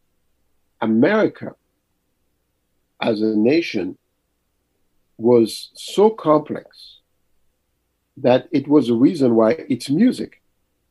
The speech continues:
was also complex. Because American music is one of the most complex music that you can find on the face of the planet. I don't mean by that the most difficult to appreciate, but I mean the,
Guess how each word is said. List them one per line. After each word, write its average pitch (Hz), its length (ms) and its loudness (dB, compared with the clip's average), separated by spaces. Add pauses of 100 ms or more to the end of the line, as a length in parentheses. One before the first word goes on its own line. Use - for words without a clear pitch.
(260)
was 107 180 0
also 107 380 -4
complex. - 500 -14 (1800)
Because 151 180 4
American 180 400 4
music 143 320 0
is 120 100 -2
one 143 140 0
of 131 80 2
the 117 60 -2
most 120 240 -4
complex 170 480 -4
music 113 340 -2
that 117 160 -6
you - 80 -16
can 135 160 -4
find 117 160 -4
on 104 80 -4
the - 60 -18
face 110 180 -8
of 120 80 -12
the - 60 -14
planet. 156 480 -6 (500)
I 165 140 2
don't 226 140 4
mean 196 140 0
by 147 180 2
that 123 320 0 (1700)
the 135 140 -2
most 127 500 -2 (300)
difficult 160 580 2
to 127 120 -2
appreciate, - 680 -8 (580)
but 131 160 2
I 151 80 6
mean 170 420 6
the, 143 220 -4